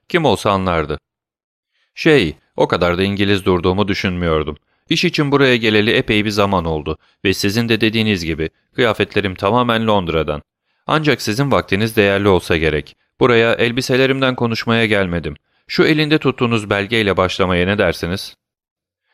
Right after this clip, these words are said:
Holmes ne yaptıysa konuğumuzu epey bir şaşırtmış olacak ki en baştan odamıza gelen o gürbüz çocuktan eser kalmamıştı. "Sabredin,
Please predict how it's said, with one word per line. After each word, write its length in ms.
Holmes 400
ne 60
yaptıysa 760
konuğumuzu 580
epey 300
bir 80
şaşırtmış 520
olacak 460
ki 180
en 220
baştan 360
odamıza 400
gelen 380
o 160
gürbüz 360
çocuktan 480
eser 280
kalmamıştı. 640
"Sabredin, 560